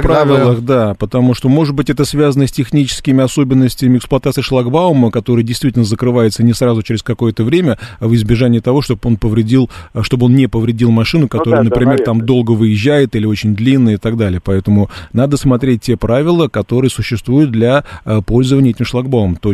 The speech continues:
Speaker 2: то есть вам д-, должна была управляющая компания,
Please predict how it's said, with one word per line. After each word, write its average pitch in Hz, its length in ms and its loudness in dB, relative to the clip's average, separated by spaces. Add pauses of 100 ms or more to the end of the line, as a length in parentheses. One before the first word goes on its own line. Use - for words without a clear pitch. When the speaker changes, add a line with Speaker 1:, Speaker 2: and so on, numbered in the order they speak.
Speaker 2:
то - 140 -4
есть 101 140 -2
вам 110 200 2
д-, 104 120 -2
должна 107 320 0
была 104 200 -2
управляющая 104 460 -2
компания, 113 460 0